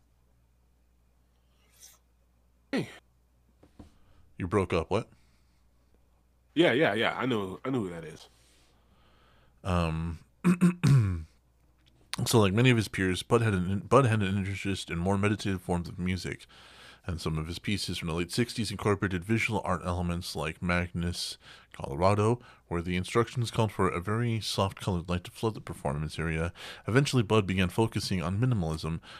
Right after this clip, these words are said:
Speaker 2: rather than honing on pattern music a la Steve Reich. Uh, he found inspiration in the music from the medieval and Renaissance, uh, eras. So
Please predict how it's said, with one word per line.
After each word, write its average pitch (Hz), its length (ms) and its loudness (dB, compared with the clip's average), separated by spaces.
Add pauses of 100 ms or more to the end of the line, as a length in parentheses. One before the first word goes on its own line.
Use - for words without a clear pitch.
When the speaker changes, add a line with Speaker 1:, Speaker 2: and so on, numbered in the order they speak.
(140)
Speaker 2:
rather 80 220 2
than 85 160 -2
honing 98 320 0
on 85 200 -2
pattern 110 640 0
music 95 540 -2 (180)
a 85 160 2
la 80 320 0
Steve 76 360 -8
Reich. 98 400 0 (560)
Uh, 82 180 0
he 95 120 0
found 92 240 2
inspiration 90 500 -2
in 82 80 -2
the 85 60 -4
music 101 340 0
from - 100 -10
the 80 80 -4
medieval 104 640 0
and 85 120 -4
Renaissance, 92 640 -4 (560)
uh, 80 540 -2 (220)
eras. 80 580 -2 (2500)
So - 180 -4